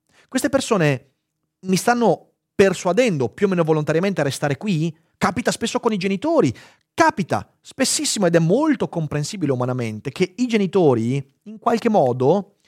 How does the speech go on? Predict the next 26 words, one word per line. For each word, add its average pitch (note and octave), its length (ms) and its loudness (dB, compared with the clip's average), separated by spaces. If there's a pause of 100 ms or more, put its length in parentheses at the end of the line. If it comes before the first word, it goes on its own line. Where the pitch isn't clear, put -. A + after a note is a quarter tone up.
(260)
abbiano B2 420 0
da A2+ 100 -6
un A2+ 180 -6
lato D#3+ 680 2 (200)
la C#3 180 4
volontà C3+ 840 2
di B2+ 120 -20
far A2 120 -6
uscire A2 320 -10
di A2+ 120 -12
casa G2 500 -6
il G2 180 -6
figlio G#2 300 -16
trentenne, G#2 540 -6
dall'altro D4+ 400 4
però A3 640 4
averlo F#3+ 400 2
lì F3 100 -6
a A#3+ 80 -4
casa - 380 -8
diventa F#3 500 -6
anche B3+ 640 0
lì A#3 160 0
una B3 160 -2
sorta G#3 520 2
di G3 240 -4